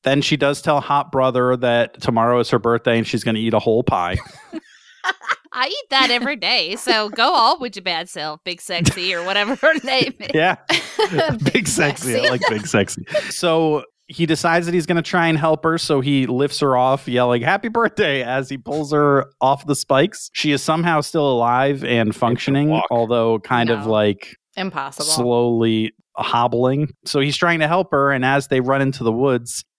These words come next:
Speaker 1: you hear a click, and we realize that he has stepped on a landmine, and then kaboom.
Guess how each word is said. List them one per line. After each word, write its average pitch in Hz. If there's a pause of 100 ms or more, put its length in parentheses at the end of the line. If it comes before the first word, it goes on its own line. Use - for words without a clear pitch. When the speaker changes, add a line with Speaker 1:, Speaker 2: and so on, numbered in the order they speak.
Speaker 1:
you 120
hear 131
a 117
click, 123
and 117
we 117
realize 117
that 113
he 113
has 107
stepped -
on 135
a 127
landmine, 107 (400)
and 117
then 113
kaboom. 123